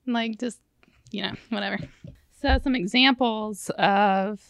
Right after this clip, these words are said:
sixes. And we'll start with the bad, 'cause I feel like they were extra <laughs> bad.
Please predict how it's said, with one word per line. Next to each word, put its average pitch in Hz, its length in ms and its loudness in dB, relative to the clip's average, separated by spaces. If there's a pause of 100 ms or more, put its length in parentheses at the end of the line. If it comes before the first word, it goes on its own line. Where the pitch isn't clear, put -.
(500)
sixes. - 840 -6
And 175 120 0
we'll 277 100 6
start 196 220 4
with - 80 -2
the - 60 -6
bad, - 400 -6
'cause 240 120 0
I 269 100 8
feel 330 120 10
like 370 120 12
they 381 120 10
were 392 60 12
extra 311 420 8
<laughs> - 0 -
bad. 302 580 8